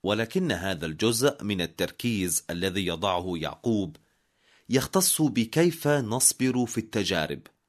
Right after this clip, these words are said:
بصفتنا مؤمنين، ونستفيد منها قدر الإمكان، وننتفع منها قدر المستطاع، ونظهر صدق إيماننا.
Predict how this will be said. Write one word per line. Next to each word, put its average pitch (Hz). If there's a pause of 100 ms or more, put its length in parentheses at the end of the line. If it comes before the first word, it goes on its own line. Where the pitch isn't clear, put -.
بصفتنا 82
مؤمنين، 95 (360)
ونستفيد 92
منها 92
قدر 95
الإمكان، 101 (340)
وننتفع 117
منها 139
قدر 175
المستطاع، 131 (260)
ونظهر 139
صدق -
إيماننا. 98